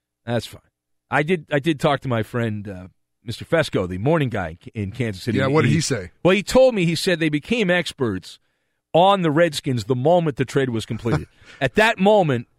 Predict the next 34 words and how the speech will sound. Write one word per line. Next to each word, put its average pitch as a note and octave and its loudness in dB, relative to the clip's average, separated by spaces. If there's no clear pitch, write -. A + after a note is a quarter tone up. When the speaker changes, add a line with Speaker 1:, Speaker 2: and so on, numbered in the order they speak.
Speaker 1:
before B3+ 4
that, A3 2
they D#3+ 0
were D3+ 2
not, C3 -2
but C3 -4
that F3+ 0
right A#3 4
at B3 -6
the A#3 2
moment, G3+ 2
the D3+ 2
excitement G#3+ 0
was F#3 2
in G#3 0
the G3+ 0
air G3 2
everywhere, G#3 0
and F3 0
the D#3 0
Redskins E3 -2
and D3+ -6
Chiefs F3+ -6
had D3 -6
pulled F3 0
off E3 0
the D3 -10
trade. D#3 -2
Suddenly, C4+ 2
at F#3 -2
that A3 2
point, F3+ 2
these D3+ -4
people C#3+ -2